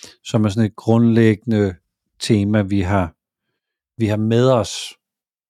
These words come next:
som er sådan et spændingsfelt mellem noget, der gerne vil en hel masse, altså vores primære typer, og noget, der dæmper. Ind i det bliver der lavet et, et, øh, et tema.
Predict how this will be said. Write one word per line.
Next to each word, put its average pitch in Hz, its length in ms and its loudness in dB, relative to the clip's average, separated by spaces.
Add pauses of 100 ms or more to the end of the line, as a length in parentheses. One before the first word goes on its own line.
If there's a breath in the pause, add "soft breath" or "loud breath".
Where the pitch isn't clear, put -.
(880)
som 107 200 -2
er 101 60 0
sådan 104 160 -4
et 98 80 -4
spændingsfelt 123 840 -2
mellem 113 260 -2
noget, 113 520 0 (460 soft breath)
der 120 80 -8
gerne 110 300 -4 (360)
vil 180 340 -4
en 165 160 -6
hel 156 220 -8
masse, 131 400 -4
altså 117 200 -4
vores 107 360 0 (100)
primære 131 400 -2
typer, 120 380 -2
og 120 80 -6
noget, 117 140 0
der 107 80 -2
dæmper. 143 500 -2 (1500 soft breath)
Ind 131 160 0
i 123 60 0
det 110 200 0
bliver 120 120 0
der 104 100 0
lavet 101 240 4
et, - 240 -4
et, - 220 -6
øh, 101 280 2
et 139 180 -2
tema. 85 360 -4